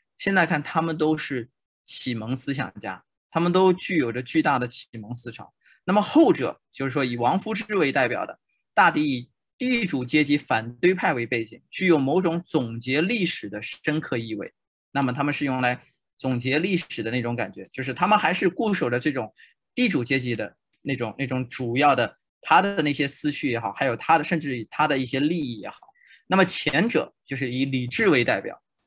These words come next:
则更鲜明地具有市民资本主义的性质。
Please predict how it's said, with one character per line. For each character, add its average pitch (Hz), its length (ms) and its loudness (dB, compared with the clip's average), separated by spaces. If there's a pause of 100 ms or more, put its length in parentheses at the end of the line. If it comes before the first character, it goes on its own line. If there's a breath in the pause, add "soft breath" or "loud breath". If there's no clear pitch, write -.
(320 loud breath)
则 165 100 4
更 233 280 6
鲜 254 260 2
明 170 160 2
地 160 100 4
具 - 220 -6
有 131 140 0
市 190 320 -4
民 143 280 -4 (1300)
资 254 280 -2
本 175 180 6
主 127 180 -6
义 113 120 -6
的 113 80 -6
性 117 200 -4
质。 - 160 -18